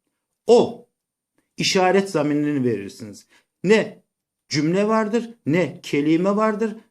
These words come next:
ne vahdetten, ne kesretten hiçbir şeyden bahsedemezsiniz burada. Sadece bir işaret zamiri olarak o dersiniz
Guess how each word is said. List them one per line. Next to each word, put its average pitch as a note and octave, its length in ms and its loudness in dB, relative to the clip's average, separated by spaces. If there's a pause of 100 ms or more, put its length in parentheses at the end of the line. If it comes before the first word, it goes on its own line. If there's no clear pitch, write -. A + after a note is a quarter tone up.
ne F#3 180 2
vahdetten, E3 960 -2
ne F#3+ 140 2
kesretten E3+ 540 -4
hiçbir B3+ 380 -10
şeyden F#3+ 360 0
bahsedemezsiniz D#3 800 -2
burada. F#3+ 340 -8 (100)
Sadece G3 600 0
bir A3 200 -4 (100)
işaret G3 540 0
zamiri F3+ 340 0
olarak E3+ 400 -2 (240)
o F#3 200 6
dersiniz A2+ 580 -4